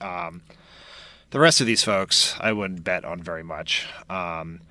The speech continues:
but McConnell, i-, unlike Paul Ryan, McConnell is good at his job. His job is to do evil in the world, but it's a, he, he gets things done,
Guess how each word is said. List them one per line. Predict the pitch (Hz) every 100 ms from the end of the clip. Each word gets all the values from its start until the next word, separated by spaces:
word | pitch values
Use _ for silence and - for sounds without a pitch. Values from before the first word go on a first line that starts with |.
| -
but | 131 123
McConnell, | 127 - 123 147 151 151 - -
i-, | 117 -
unlike | 123 156 180
Paul | 170 175
Ryan, | 143 87 87 107 - - -
McConnell | 104 - 107 110 120
is | 104
good | 107 104
at |
his | 104 101
job. | 98 76 67 - - _ _ _ -
His | 165 -
job | 156 139 139
is | 117 113 104
to | - 117
do | - 113 107 101 95 90 - - - - _ _ _
evil | 135 131 127 113 110 - - - -
in | 117 117
the | 95
world, | 98 110 185 220 - - - -
but | 107 101 98 -
it's | 113 120
a, | 98 - -
he, | - 113 110 110 113 - - - - _ _ _ _
he | - 117
gets | 110 120 -
things | 127 113
done, | 101 107 95 90 110